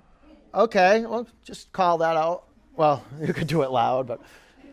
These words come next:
lift your thigh muscles up. Lift 'em up, lift 'em up. Insulate the thigh bones. Breathe in. Empty out. I got you. Lift your toes up, Meg. All right. Ground down, stand up.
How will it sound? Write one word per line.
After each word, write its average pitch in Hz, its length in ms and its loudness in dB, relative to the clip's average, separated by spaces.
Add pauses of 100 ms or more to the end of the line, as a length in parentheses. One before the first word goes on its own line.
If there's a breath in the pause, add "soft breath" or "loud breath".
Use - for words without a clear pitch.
(1000 soft breath)
lift 156 180 -4
your 175 80 2
thigh 160 240 6
muscles 151 380 -4
up. 127 220 -6 (840)
Lift - 180 -8
'em 139 140 -6
up, 110 100 -16 (140)
lift 202 200 -10
'em 151 120 -8
up. - 120 -10
Insulate 185 400 -2
the 180 80 -6
thigh 160 280 2
bones. 131 360 -6
Breathe 196 220 0
in. 143 340 0 (1040 soft breath)
Empty 175 300 6
out. 165 300 10
I 143 160 2
got 120 260 -2
you. 113 120 -6
Lift 139 180 -6
your 165 80 -4
toes 131 300 -2
up, 110 100 -8
Meg. 113 240 -14 (360)
All 107 140 -6
right. - 180 -12 (200)
Ground 165 300 4
down, 170 200 6
stand 165 380 2
up. 160 340 4